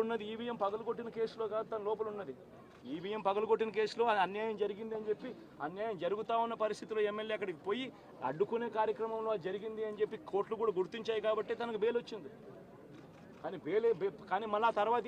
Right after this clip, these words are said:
ఏం జరిగింది? ఆ ఇన్సిడెంట్ జరిగిన పది రోజుల తర్వాత, ఆ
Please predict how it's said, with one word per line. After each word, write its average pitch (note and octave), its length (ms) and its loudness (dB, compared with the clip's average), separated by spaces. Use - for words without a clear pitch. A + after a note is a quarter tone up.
ఏం B3 140 0
జరిగింది? B3 340 -2
ఆ D#3+ 40 8
ఇన్సిడెంట్ B3 420 0
జరిగిన A#3 260 4
పది G3+ 220 10
రోజుల A#3+ 200 8
తర్వాత, F3 280 4
ఆ E3+ 40 10